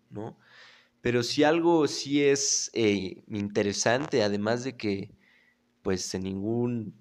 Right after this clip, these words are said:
otro lado este día lo van a escuchar, <laughs> la sustancia es muy peligrosa. El alcohol es una de las sustancias más peligrosas que existen,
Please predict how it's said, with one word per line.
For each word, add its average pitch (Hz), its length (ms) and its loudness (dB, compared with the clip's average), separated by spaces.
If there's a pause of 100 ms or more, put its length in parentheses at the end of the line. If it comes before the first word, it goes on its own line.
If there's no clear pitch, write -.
(1160)
otro 113 280 2
lado 117 300 8
este 113 260 -4
día 110 580 0 (180)
lo 98 240 -6
van 107 240 -2
a 104 380 -4
escuchar, - 680 -4 (500)
<laughs> - 460 4
la 104 240 -2
sustancia 139 880 0 (2500)
es - 360 -6
muy 127 200 -4
peligrosa. 101 580 -4 (920)
El 113 140 4
alcohol 123 340 8
es 170 120 0
una 170 160 4
de 147 80 8
las 123 120 6
sustancias 147 480 2
más 170 220 4
peligrosas 190 680 0
que - 60 -8
existen, 101 540 -10